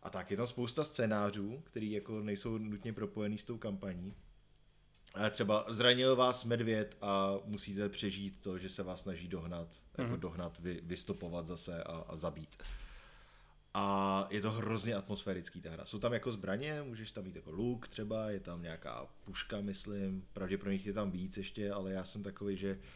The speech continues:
Speaker 1: se mi to moc nepovedlo dohrát daleko, upřímně nikdy.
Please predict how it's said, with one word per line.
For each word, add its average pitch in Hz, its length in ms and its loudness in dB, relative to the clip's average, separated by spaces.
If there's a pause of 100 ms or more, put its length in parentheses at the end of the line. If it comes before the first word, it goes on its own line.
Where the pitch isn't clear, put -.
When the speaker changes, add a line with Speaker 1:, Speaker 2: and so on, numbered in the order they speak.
(300)
Speaker 1:
se - 120 -6
mi 107 80 0
to 113 100 2
moc 117 220 0
nepovedlo 110 400 0
dohrát 110 280 2
daleko, 101 320 4
upřímně 101 360 -2
nikdy. 95 340 0